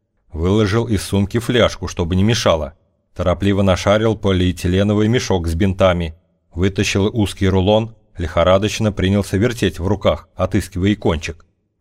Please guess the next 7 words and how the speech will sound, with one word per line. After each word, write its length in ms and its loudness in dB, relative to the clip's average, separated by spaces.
Нашел, 560 0
протолкнул 600 0
в 40 -2
горловину 560 2
моток, 500 0
подергал, 640 2
вытягивая. 800 0